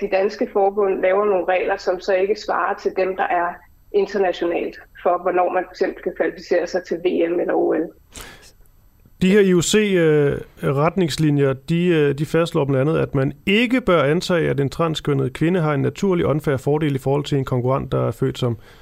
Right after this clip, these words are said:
Speaker 2: kvinde. Jeg er stadig interesseret i det, det spørgsmål i forhold til dig, Rikke Rønholdt, øh, som bestyrelsesmedlem i, øh, Dansk Idrætsforbund.
Speaker 1: Ja.
Speaker 2: Er du enig i det?
Speaker 1: At man ikke skal antage, at,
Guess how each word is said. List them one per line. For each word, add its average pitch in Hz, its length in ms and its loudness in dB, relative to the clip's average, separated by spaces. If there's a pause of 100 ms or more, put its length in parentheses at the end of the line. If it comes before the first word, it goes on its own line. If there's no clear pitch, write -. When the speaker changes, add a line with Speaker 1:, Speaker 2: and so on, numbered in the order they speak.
(380)
Speaker 2:
kvinde. 135 380 2 (120)
Jeg - 80 -2
er 135 40 0
stadig 190 260 2
interesseret 170 360 2
i - 20 0
det, 160 220 2
det 156 80 2
spørgsmål 156 400 0
i 127 40 -2
forhold 147 200 0
til 143 100 -2
dig, 139 320 0
Rikke 131 180 0
Rønholdt, 120 520 -2
øh, 123 100 -2
som 123 200 -4
bestyrelsesmedlem 127 640 0
i, 117 200 0
øh, 113 240 0 (280)
Dansk 139 260 -2
Idrætsforbund. 123 640 -2 (920)
Speaker 1:
Ja. 226 200 2 (120)
Speaker 2:
Er 151 60 0
du 190 180 4
enig 226 220 4
i 165 40 4
det? 196 180 2 (1800)
Speaker 1:
At 214 120 2
man 233 160 2
ikke 269 120 0
skal - 160 0
antage, 285 520 2
at, 233 140 0